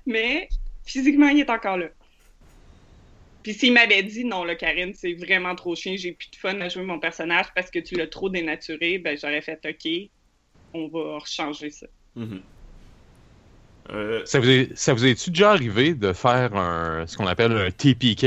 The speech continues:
Speaker 3: un Total Player Kill ?
Speaker 1: Almost.
Speaker 2: Part-, non, c'est Total Party Kill.
Speaker 3: Ouais, pa-, party, ouais.
Speaker 1: <laughs>
Speaker 3: C'est quand même un
Speaker 1: Euh,
Speaker 3: P, là, mais ouais.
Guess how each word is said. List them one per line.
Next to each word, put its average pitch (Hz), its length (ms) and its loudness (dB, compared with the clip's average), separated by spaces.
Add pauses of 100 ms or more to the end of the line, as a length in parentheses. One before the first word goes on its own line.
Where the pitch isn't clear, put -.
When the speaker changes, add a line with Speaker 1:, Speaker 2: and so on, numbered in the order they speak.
(140)
Speaker 3:
un 95 140 2
Total 120 500 2
Player 107 440 4
Kill ? 131 400 0 (840)
Speaker 1:
Almost. 180 580 -2
Speaker 2:
Part-, - 80 -20 (200)
non, 120 100 0
c'est 120 160 -6
Total 135 380 0
Party 123 460 -2
Kill. - 200 -12 (560)
Speaker 3:
Ouais, 127 320 8 (260)
pa-, 92 300 4
party, 90 560 0
ouais. 320 280 2 (200)
Speaker 1:
<laughs> - 200 -4
Speaker 3:
C'est - 240 -4
quand 139 140 6
même 151 120 6 (120)
un - 40 -2
Speaker 1:
Euh, - 40 -4
Speaker 3:
P, 131 280 2
là, 131 200 -4
mais 87 280 -8
ouais. 104 180 -2